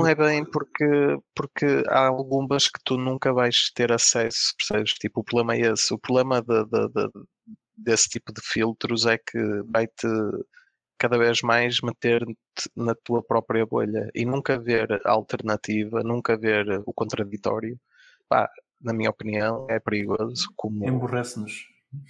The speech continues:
Speaker 2: Eh, não, não só, mas, mas também a longo prazo, eh, tem,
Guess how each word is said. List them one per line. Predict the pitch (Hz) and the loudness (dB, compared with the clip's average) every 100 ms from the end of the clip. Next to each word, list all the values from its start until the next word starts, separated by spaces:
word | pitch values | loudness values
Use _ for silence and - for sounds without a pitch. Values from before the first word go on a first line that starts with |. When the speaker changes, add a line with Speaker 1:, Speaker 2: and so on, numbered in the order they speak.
| - - - | -16 -10 -4
Speaker 2:
Eh, | - - 160 | -4 -4 0
não, | 165 180 - | 2 2 0
não | 156 170 | 2 2
só, | 160 - 131 139 | 4 4 4 4
mas, | 139 139 135 - - | 2 0 2 0 0
mas | 131 131 - | 0 2 2
também | - 127 131 127 | 0 2 2 2
a | |
longo | 123 127 117 | 2 0 -2
prazo, | - 117 123 127 131 127 135 - 139 | 0 2 0 -2 -6 -6 -6 -10 -6
eh, | 139 131 - - 135 135 - | -4 -4 -6 -8 -10 -12 -6
tem, | 127 120 123 | -2 -2 -4